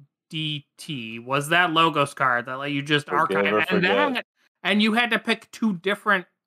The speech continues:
Speaker 1: kinds of cards.
Speaker 2: Types, two different types,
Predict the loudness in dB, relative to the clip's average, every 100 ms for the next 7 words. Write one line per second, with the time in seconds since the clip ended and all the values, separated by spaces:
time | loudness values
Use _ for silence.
0 | _ _ _ _ _ _ -2 0 0 0
1 | 2 4 2 0 -8 -16 _ _ -2 0
2 | 0 -2 0 2 2 0 -8 -20